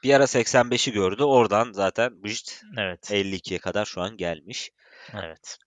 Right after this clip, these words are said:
Speaker 1: <coughs> Emm, Helium biraz alacağım. Eee,
Speaker 2: H T,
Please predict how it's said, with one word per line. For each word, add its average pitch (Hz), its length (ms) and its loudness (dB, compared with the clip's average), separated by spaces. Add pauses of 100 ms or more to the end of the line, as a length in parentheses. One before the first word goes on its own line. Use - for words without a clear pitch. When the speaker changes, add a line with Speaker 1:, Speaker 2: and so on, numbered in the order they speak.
(160)
Speaker 1:
<coughs> - 460 8 (1040)
Emm, 95 440 -4 (680)
Helium 151 500 4 (720)
biraz 98 300 2
alacağım. 98 420 -2 (800)
Eee, 87 240 -4
Speaker 2:
H - 220 0
T, 107 220 -2